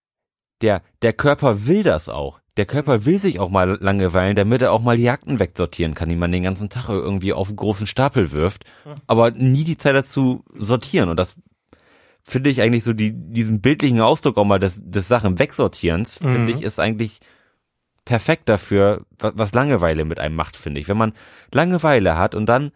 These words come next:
Speaker 1: aus dieser Lang-, Langeweile herauskommt, fühlt man sich viel klarer. Man kann klarer
Speaker 2: Mhm.
Speaker 1: denken, man ist fokussierter. Also das, Langeweile ist
Speaker 2: Ja,
Speaker 1: gut.
Speaker 2: das stimmt. Ähm,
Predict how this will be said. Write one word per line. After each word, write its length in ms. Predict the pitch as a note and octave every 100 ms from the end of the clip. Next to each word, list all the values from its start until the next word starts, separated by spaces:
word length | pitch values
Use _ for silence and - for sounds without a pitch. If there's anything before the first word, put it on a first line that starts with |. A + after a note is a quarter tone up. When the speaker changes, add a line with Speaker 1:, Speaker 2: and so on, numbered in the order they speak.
| _ _ _ _ _ _ -
Speaker 1:
aus 160 | C#3 C3+
dieser 180 | C3
Lang-, 220 | B2 B2 B2
Langeweile 440 | A#2+ A#2+ B2 A#2+
herauskommt, 540 | A#2 G#2+ C#3+ - F#2 -
fühlt 220 | C3+ D3
man 120 | A#2+
sich 180 | A2+ -
viel 260 | - F3 E3
klarer. 380 | D3 C3 F2 F2
Man 140 | F2
kann 280 | G#2+ G2+ -
klarer 380 | - C3+ B2+ A#2
Speaker 2:
Mhm. 40 |
Speaker 1:
denken, 300 | A#2 A#2 G#2+
man 140 | G#2 G#2+
ist 160 | G2+ -
fokussierter. 840 | - - C3+ - B2 A2 A2 G#2+
Also 140 | F#2+ G#2+
das, 260 | - - _ _ _ _ _ _
Langeweile 500 | - D3 F#3 D#3 D3
ist 80 | C3+
Speaker 2:
Ja, 160 | C#3+ -
Speaker 1:
gut. 100 | - _ -
Speaker 2:
das 200 | C#3+ C3
stimmt. 380 | - A#2+ - _ _ _ - - -
Ähm, 300 | C3+ C3